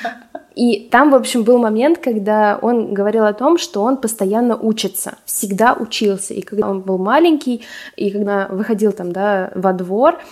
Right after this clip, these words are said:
э, и шел куда-то читать книгу, например, э, или на какие-то занятия, и видел своего возраста ребят, которые там играли в мяч, и он шел и думал: "Вот они, типа, свое время убивают, свою жизнь,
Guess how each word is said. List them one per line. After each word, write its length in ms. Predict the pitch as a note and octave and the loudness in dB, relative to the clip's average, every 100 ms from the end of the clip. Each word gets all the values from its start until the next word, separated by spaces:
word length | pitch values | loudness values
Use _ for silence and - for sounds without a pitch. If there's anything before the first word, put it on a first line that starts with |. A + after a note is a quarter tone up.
| - - - | -20 -20 -10
э, 180 | F#3 F3+ | -6 -4
и 60 | G3+ | -4
шел 360 | F#3+ A#3 A3+ G#3 | -4 0 0 0
куда-то 480 | - G3+ F#3+ F#3+ F3+ | -4 0 0 0 -4
читать 340 | - G3 F#3+ | -2 -2 -2
книгу, 340 | - G3 F3+ F3 | 0 2 0 -2
например, 540 | F3+ F#3 F3+ F3+ F3 | -8 -6 -4 -4 -4
э, 180 | F3 - | -4 -2
или 320 | F#3+ F3+ F#3 | 0 2 0
на 100 | F3+ | 0
какие-то 300 | F#3 G3 F3+ | -4 -8 -4
занятия, 580 | F3+ F#3 A#3+ G4+ E4+ A3 | -2 0 0 -2 0 0
и 120 | G3+ | 0
видел 320 | G3 A3+ G3+ F#3+ | -2 0 0 0
своего 340 | - G#3+ G#3 | -2 0 2
возраста 540 | F#3+ G#3+ G3 F#3 - | 2 2 0 -4 -4
ребят, 420 | F#3+ F#3 G#3+ D#4+ - | -2 2 4 2 0
которые 380 | G3 G#3+ G#3 | -6 -4 -4
там 260 | G3 F#3 F#3+ | -4 -6 -6
играли 600 | G3+ F#3+ G3+ G3 F3+ E3+ E3+ | -6 0 2 2 0 -2 -6
в 60 | |
мяч, 360 | G3 C#4 F#4+ - - | -2 0 -2 -6 -6
и 120 | G3+ | 0
он 240 | G3+ G#3 G#3 | 2 2 -2
шел 260 | - C#4+ E4+ | 2 2 2
и 120 | G#3 | 0
думал: 340 | A3 G3 F3 E3+ | 2 2 0 0
"Вот 180 | A#3 B3 | 2 2
они, 520 | A3 G#3+ G3+ F#3 E3+ - _ | 0 0 0 -2 -4 -14 _
типа, 240 | - G3 | -10 -6
свое 280 | F#3 G3 F3+ | -4 0 0
время 560 | F3+ F#3 F3+ E3+ E3+ - _ G3+ | 2 2 2 0 -6 -10 _ -16
убивают, 800 | - F3+ F#3 E3+ E3 D#3 G#3+ - - | -6 -2 0 0 0 -2 -8 -20 -14
свою 280 | - F#3+ F3+ | -6 -2 -2
жизнь, 440 | F3 F#3+ F3+ F3 | 0 0 0 -6